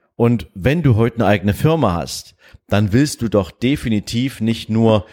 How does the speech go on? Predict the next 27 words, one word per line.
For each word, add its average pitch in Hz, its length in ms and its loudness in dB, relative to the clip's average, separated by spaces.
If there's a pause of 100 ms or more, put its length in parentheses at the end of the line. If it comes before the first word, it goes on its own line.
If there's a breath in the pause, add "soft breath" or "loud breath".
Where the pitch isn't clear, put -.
(140)
zehntausend 113 720 2
Euro 95 280 0
Bruttogewinn 98 720 0
machen 85 360 -2
nach 87 200 -2
Abzug 101 480 -2
aller 92 220 0
anderen 95 400 2
Fixkosten. - 800 -6 (680 loud breath)
Und 107 180 0
wenn 151 160 0
du 147 80 2
das 185 300 0
hochrechnest, 196 840 0 (300 soft breath)
das - 140 -6
habe 127 200 2
ich, 120 100 -8
da 123 100 2
habe 127 120 -2
ich 123 80 -8
auch 147 140 0
schon 151 160 -4
mal 135 60 0
ein 131 100 0
YouTube-Video 151 560 0
dazu 143 320 2
gemacht, 135 520 0